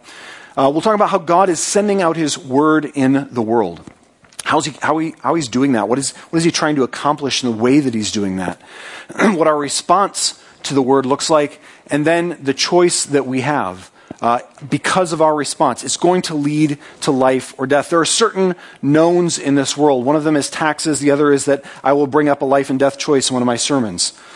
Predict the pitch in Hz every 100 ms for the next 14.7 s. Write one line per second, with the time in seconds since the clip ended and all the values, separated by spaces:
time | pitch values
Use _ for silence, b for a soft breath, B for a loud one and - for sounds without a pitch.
0 | B B - 143 147 139 131 104 92 -
1 | - 135 139 - 147 139 - 135 127 120
2 | 127 117 117 104 87 - 104 101 - B
3 | B B B - 143 143 147 135 127 117
4 | 127 120 131 127 117 - 117 113 113 113
5 | 98 113 - - - - - 135 127 127
6 | 120 127 107 110 113 85 - B B B
7 | B 190 233 208 226 208 220 196 170 170
8 | 175 214 240 190 - 196 - 208 208 156
9 | 135 147 147 147 151 170 - - - 240
10 | 233 95 - _ B B B B B 147
11 | 208 240 233 - 190 190 208 214 208 180
12 | 185 170 - 196 190 165 151 143 135 139
13 | - 151 160 160 147 135 147 143 131 113
14 | 98 107 - 113 92 82